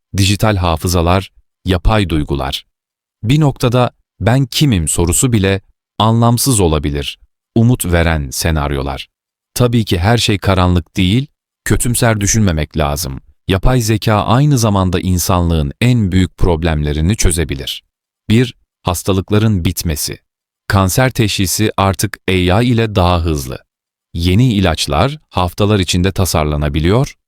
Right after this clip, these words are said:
İki, dünya açlığının çözümü. Akıllı tarım sistemleri su kullanımını yüzde yetmiş azaltabiliyor.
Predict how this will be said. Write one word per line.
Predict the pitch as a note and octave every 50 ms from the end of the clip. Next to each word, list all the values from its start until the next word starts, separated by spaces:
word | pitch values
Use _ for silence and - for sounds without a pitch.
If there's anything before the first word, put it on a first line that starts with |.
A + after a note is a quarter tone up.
| _ _ _ _ _ -
İki, | G#2 - - - B2+ C#3 C#3+ D3 - _ - E2+
dünya | F#2+ G2 G2+ A2 A2+ A2+
açlığının | G#2 G2+ - - G2 G#2 G2 G2 G#2 G#2 F#2+
çözümü. | - - - F2+ D#2+ D#2 D#2 D2 E2+ A2+ C#3 D#3 - _ _ _ _ _ _ _ _ -
Akıllı | G#2 F#2 - B2 A#2 A2+ A2+ A#2+ A#2
tarım | - G2 F#2+ G2 G2+ F#2
sistemleri | - E2+ D#2+ - - E2 D2+ D2+ C#2+ D2 D#2 G#2 C3+ D3 - _
su | - - - D#3+ D3+
kullanımını | - C#3 B2 A2 A2 G#2 G#2 G2 F#2 F#2 F#2+
yüzde | F2+ D#2+ E2 E2+ E2 E2 F2 A#2
yetmiş | A2+ F#2+ F2 - - G2+ - -
azaltabiliyor. | - F2 D#2 D#2+ D#2 D#2 - F2+ D2+ D#2+ D2 C#2+ C2+ C2 B1+ -